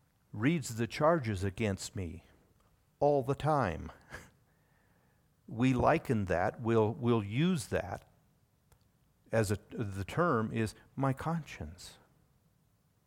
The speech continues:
That's the Holy Spirit continually pressing charges against me.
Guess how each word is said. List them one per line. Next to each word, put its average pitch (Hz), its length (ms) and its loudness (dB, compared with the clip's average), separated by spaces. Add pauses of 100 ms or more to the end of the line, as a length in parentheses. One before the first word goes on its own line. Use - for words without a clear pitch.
(1000)
That's 151 260 -2
the 117 120 -4
Holy 165 420 2
Spirit 110 580 -2
continually 123 960 -2
pressing 156 720 -4
charges 101 640 -4
against 90 520 -8
me. - 280 -12